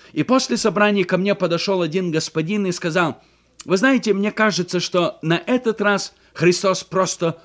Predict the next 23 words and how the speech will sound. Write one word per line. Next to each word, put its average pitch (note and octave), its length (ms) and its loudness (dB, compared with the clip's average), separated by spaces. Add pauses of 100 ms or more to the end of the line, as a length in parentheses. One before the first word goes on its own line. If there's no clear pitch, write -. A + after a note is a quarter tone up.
(100)
вышел D3 400 2
из - 220 -8
себя». C#3 420 -2 (440)
Дорогие C3 380 2
друзья, D#3+ 500 2 (360)
это D#3 240 0
ничто G3 480 2
иное, F#3 300 2
как D#3 300 -4
бесчестие, B2+ 720 -2 (260)
просто D#3+ 560 -2 (160)
богохульство. C3 800 -2 (1000)
Первое, A#3+ 420 6 (100)
о F3 100 0
чем G#3 360 0
люди, E3+ 340 2
подобно E3 560 0
этому E3 400 -2
господину, C#3+ 680 0
возражают, C3+ 720 -2
это F3 300 -4
что, - 220 -4
мол, F3 320 -2